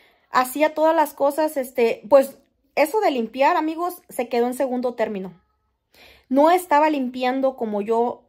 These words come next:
limpio normalmente, que pues casi siempre tengo limpio y así. Pasó en segundo término. No estaba limpiando como debía,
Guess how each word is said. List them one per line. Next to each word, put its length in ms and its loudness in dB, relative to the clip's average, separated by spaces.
limpio 380 -2
normalmente, 840 -2
que 480 -4
pues 180 -12
casi 280 -8
siempre 300 -6
tengo 400 -2
limpio 440 -4
y 80 2
así. 380 -6
Pasó 260 -4
en 60 -4
segundo 360 -4
término. 400 -6
No 320 2
estaba 340 2
limpiando 760 -4
como 520 -6
debía, 600 -2